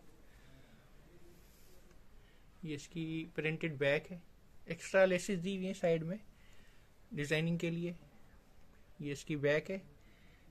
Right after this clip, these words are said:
ये इसकी printed sleeves हैं इसके साथ, प्लेन trouser है,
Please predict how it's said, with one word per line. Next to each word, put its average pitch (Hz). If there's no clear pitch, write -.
ये 143
इसकी 151
printed 156
sleeves 165
हैं 180
इसके 175
साथ, 175
प्लेन 165
trouser 165
है, 180